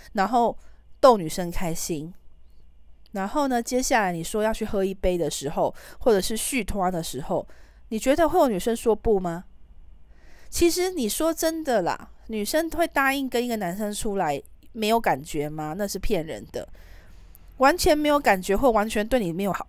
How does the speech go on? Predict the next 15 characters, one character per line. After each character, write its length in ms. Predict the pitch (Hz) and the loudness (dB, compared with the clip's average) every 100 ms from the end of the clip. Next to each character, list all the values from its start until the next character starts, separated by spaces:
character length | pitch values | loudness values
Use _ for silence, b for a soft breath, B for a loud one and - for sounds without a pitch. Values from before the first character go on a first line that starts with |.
| 220 | -4
感 160 | 190 - | -4 -2
的， 140 | 180 170 - | -8 -8 -10
好 220 | - 202 | 2 4
感 200 | 220 190 | 6 4
的 100 | 170 | 2
女 140 | 160 143 | -4 -2
生 140 | 196 | -2
是 120 | 202 | -2
不 140 | 208 180 | -2 -2
会 80 | 180 | -2
跟 120 | 185 | -4
你 80 | 127 | -4
出 220 | - 151 | -6 -6
去 260 | - 170 147 | -8 -10 -8
的。 180 | - | -10